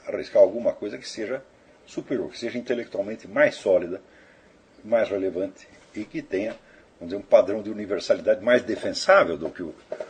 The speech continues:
o que eles estão propondo. É, vamos dizer que, no conjunto, esse movimento da globalização, ele expressa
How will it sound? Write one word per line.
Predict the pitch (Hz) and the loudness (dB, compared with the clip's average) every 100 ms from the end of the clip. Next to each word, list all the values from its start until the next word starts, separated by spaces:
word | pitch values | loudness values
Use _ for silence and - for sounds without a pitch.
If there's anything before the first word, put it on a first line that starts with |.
| - - | -10 -10
o | 85 | -10
que | - | -4
eles | 92 92 87 | -2 -2 -4
estão | - - 85 78 - - - _ _ _ - | -8 -6 -6 -8 -16 -20 -20 _ _ _ -2
propondo. | 107 - 113 76 - - _ _ - | -2 2 0 0 -8 -20 _ _ 2
É, | 107 95 90 87 82 76 _ _ _ _ - | 4 4 4 4 2 -4 _ _ _ _ -6
vamos | 127 | -2
dizer | 113 | 0
que, | 123 | -2
no | 131 185 | -2 -2
conjunto, | 190 156 117 117 196 165 - - - _ _ - | 0 -2 0 0 -2 -4 -10 -14 -16 _ _ -8
esse | 107 - 104 | -6 -6 -4
movimento | 101 95 78 71 | -2 -2 -6 -6
da | 76 | -4
globalização, | 85 85 80 67 - 139 - | -2 -2 -2 -4 -8 -10 -6
ele | 123 117 | -4 -4
expressa | - - 156 131 - 131 | -8 0 0 0 -2 -8